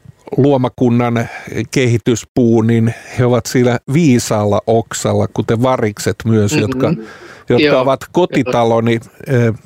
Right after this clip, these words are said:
Speaker 1: tai kotitalojeni, siis monen talon yhteisö, jossa asun, niin
Speaker 2: Mm.
Speaker 1: siellä katolla niillä on monet jutut, ja olen huomannut niiden älykkään
Speaker 2: Joo.
Speaker 1: toiminnan, mitä ne tekevät.
Speaker 2: Joo.
Speaker 1: Ja
Speaker 2: Joo.
Speaker 1: Ö,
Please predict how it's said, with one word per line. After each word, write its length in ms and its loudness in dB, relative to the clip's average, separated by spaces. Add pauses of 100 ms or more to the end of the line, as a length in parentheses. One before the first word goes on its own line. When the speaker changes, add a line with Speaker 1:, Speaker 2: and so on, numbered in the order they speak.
(280)
Speaker 1:
tai 240 0
kotitalojeni, 920 0 (420)
siis 420 -4
monen 420 0
talon 400 0 (160)
yhteisö, 720 -2
jossa 420 -2 (460)
asun, 400 0
niin 140 2
Speaker 2:
Mm. 80 2
Speaker 1:
siellä 380 2
katolla 520 0
niillä 320 2
on 260 0
monet 540 2
jutut, 440 0
ja 120 2
olen 220 2
huomannut 500 2
niiden 360 -2 (640)
älykkään 400 2 (140)
Speaker 2:
Joo. 80 -10
Speaker 1:
toiminnan, 480 2
mitä 260 0
ne 180 0
tekevät. 480 -2 (520)
Speaker 2:
Joo. 280 2 (580)
Speaker 1:
Ja 160 2
Speaker 2:
Joo. 360 0 (840)
Speaker 1:
Ö, 120 2